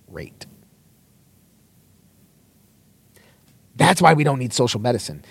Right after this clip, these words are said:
because the problem with the healthcare system is the fucking government.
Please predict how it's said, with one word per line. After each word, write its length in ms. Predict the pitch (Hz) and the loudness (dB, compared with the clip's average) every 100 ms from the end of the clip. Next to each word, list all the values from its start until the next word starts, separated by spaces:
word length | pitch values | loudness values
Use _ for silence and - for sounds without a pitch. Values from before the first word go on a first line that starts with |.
| - - | -20 -2
because 320 | 139 170 127 | 4 4 4
the 140 | 104 131 | -6 -6
problem 480 | - 185 196 170 127 | 2 4 6 4 2
with 260 | 127 110 - _ _ _ _ - | 0 -2 -16 _ _ _ _ -8
the 60 | - | -2
healthcare 440 | 151 160 - 85 | 2 2 2 -6
system 400 | - 76 78 73 - - _ | -6 -10 -14 -18 -20 -20 _
is 260 | - 165 127 | 2 2 2
the 120 | 123 | -6
fucking 540 | - - 120 - 98 95 | -10 -6 -6 -6 -12 -10
government. 640 | 104 104 87 - _ | -12 -12 -16 -20 _